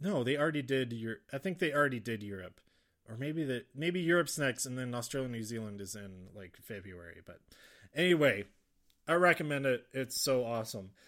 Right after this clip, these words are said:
Uh, I also saw Bad Times at the El Royale, um, directed by Drew Goddard and, uh, starring a whole bunch of people. This movie is really good. I was expecting it to be great,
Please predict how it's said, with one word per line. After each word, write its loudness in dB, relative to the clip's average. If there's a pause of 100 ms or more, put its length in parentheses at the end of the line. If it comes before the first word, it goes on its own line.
(240)
Uh, 4
I 4
also 4
saw 4
Bad 6
Times 2
at 0
the -6
El 4
Royale, 4
um, -4
directed 0
by 0
Drew -4
Goddard -2 (440)
and, -6
uh, -6
starring -6
a -12
whole -4
bunch -4
of -20
people. -8 (320)
This -2
movie 2
is -2 (320)
really 0
good. -2
I 2
was 0
expecting 2
it 2
to 0
be 0
great, -2